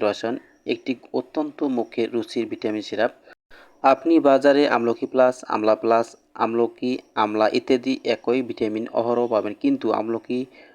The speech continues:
রসায়ন অত্যন্ত বেশি কার্যকারিতা থাকার কারণে বাজারে আসতেই শেষ হয়ে যায়। এটি সাধারণত চারশো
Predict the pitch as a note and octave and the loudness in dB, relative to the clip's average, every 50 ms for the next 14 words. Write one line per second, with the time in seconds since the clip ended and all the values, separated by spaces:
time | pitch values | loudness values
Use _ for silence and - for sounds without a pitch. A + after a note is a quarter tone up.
0 | _ _ - B2 A#2+ A#2 - - C3 A#2+ A#2 - - C3 C3 B2+ - C3+ B2 A#2+ | _ _ 0 0 2 2 -2 -4 -2 -2 -2 0 -2 -2 -2 -2 -6 -8 -4 -4
1 | A#2+ A2+ - - A#2+ - - A2+ A2 G#2+ A2+ A2 A2 A2 G#2 - A2+ A2 - A2 | -4 -4 -4 -6 -8 -4 0 0 0 0 -2 -4 -4 -6 -4 -6 -8 -6 -6 -4
2 | - G#2+ G#2+ - G#2 G#2 G#2 G#2 A#2 C#3+ - - - - - _ _ _ B2 B2 | -2 -2 -2 0 -2 -2 -2 -4 -6 -6 -8 -10 -18 -20 -20 _ _ _ 2 4
3 | B2 A#2+ C3 C3 C3 C3+ - A#2 A#2 - - - C3+ C3+ C3 B2+ - - A#2 A2 | 4 6 4 4 4 2 0 0 -2 -4 -6 -4 -2 -2 -2 -4 -6 -6 -8 -6
4 | - A#2 A2 G#2+ G2+ G#2+ G#2 G#2 - _ - - _ _ _ B2 - - - - | -4 -2 -2 -2 -2 -2 -4 -4 -8 _ -20 -20 _ _ _ -6 -2 -2 -2 -4
5 | - - - - - C3 B2+ C3 C3 C3 C3 - A#2 A#2 A#2 - B2 - - - | -4 -6 -14 -8 -4 -2 0 2 2 0 0 0 -2 0 0 -2 -4 -4 -4 -4
6 | C3 B2+ | -6 -6